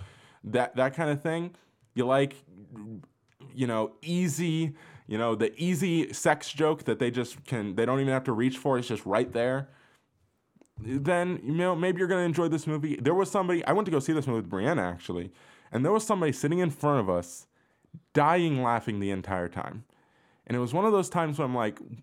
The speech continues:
"Uh, are we, are we in different worlds right now? Like, I don't understand." So there's definitely people who are gonna enjoy this movie, and you know what?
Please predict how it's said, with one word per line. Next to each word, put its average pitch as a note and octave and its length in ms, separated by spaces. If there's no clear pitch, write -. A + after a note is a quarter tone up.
"Uh, - 80
are C3+ 100
we, G#3 500
are D3 80
we G3 160
in B3 120
different F#3+ 320
worlds D#3+ 420
right F3 200
now? E3 300
Like, B2+ 260
I E3+ 60
don't A#3+ 200
understand." F3 1080
So G3+ 260
there's A3 280
definitely A3+ 360
people D#3+ 320
who C#3+ 120
are C3+ 60
gonna B2+ 180
enjoy G#2+ 340
this G2+ 200
movie, G#2 380
and A#2 260
you C#3+ 60
know E3 180
what? D3+ 360